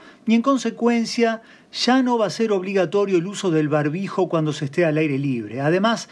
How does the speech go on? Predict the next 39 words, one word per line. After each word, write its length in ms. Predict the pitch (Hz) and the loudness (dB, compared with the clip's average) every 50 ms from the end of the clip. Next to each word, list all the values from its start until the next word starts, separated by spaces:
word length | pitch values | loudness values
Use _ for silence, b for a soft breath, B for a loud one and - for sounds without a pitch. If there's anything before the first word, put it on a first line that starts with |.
| B B B B B B | B B B B B B
se 160 | B - - | B 0 2
va 80 | 180 202 | 2 4
a 40 | 208 | 2
liberar 360 | 202 196 180 185 196 202 190 | 2 0 0 2 2 2 2
el 140 | 190 170 165 | 2 0 0
ingreso 340 | 170 175 190 190 185 196 170 | 0 0 -2 -2 0 0 0
de 80 | 156 | 0
turistas 480 | 143 160 160 185 214 185 - 190 156 - | 0 0 -2 -2 -2 -4 -4 -4 -2 -2
en 100 | 156 131 | -2 0
forma 300 | 143 185 180 175 175 165 | 0 0 0 2 2 2
gradual, 540 | 151 151 147 156 185 202 190 185 190 190 - | 2 2 2 2 2 2 2 0 0 -2 -4
empezando 880 | 226 208 214 214 - 220 208 - - 196 185 185 185 180 185 196 190 185 B B B B B B | -2 -2 -2 0 0 0 -2 0 0 0 0 0 2 0 0 0 0 -2 B B B B B B
por 140 | - 165 170 175 | 2 2 2 2
los 120 | 165 156 | 2 0
países 380 | - - 147 156 156 - 156 127 | 0 2 2 2 0 0 -2 0
limítrofes. 680 | 127 120 113 113 110 - - 113 - - 185 160 - - B B B B B B B B | -2 -2 -4 -6 -8 -10 -12 -16 -16 -16 -16 -18 -16 -18 B B B B B B B B
Y 100 | 240 240 | 2 4
como 240 | 226 254 247 262 | 4 2 2 2
forma 320 | 240 - 294 294 285 277 262 | 0 0 0 2 2 2 2
de 140 | 240 226 - | 0 0 0
compensar 560 | 214 202 180 160 202 196 175 - 240 233 220 | -2 -2 0 0 -2 -2 0 0 0 0 0
las 160 | 220 185 151 | 0 -2 -2
clases 340 | - 220 226 208 - 190 160 | 0 0 0 0 0 -4 -4
perdidas, 640 | - 175 175 190 214 240 233 214 196 196 196 196 - | -2 0 0 0 0 -2 -2 0 0 0 0 0 -2
se 220 | - - - 175 | -6 -4 0 2
va 80 | 190 208 | 2 2
a 20 | |
incorporar 560 | 208 190 202 190 170 143 170 170 185 190 180 | 0 0 -2 -2 -2 0 0 0 0 2 0
el 140 | 175 160 147 | 0 -2 -2
sábado 480 | - - 247 247 220 180 160 156 156 143 | 0 0 2 2 2 2 2 2 0 0
como 240 | 156 143 147 151 | 0 -2 0 0
día 160 | 156 185 202 190 | 0 0 0 0
lectivo 420 | 165 147 - - 202 202 202 185 | 0 -2 -4 -4 -4 -2 0 0
en 80 | 170 156 | 0 0
algunas 300 | 143 147 170 190 180 170 | -2 -2 -2 -4 -4 -2
provincias, 680 | - 190 180 175 175 180 175 151 160 190 185 180 - B B B B B B B | 0 0 0 0 0 -2 -2 -2 0 -2 -2 -2 -4 B B B B B B B
incluyendo 560 | - 220 226 208 220 214 170 185 196 180 185 165 | 2 2 4 2 0 -2 -2 -2 0 0 2 2
Buenos 340 | 156 160 151 139 135 - | 2 2 0 -2 -4 -6
Aires. 400 | 123 113 110 110 113 113 107 - | -8 -10 -10 -12 -14 -14 -16 -18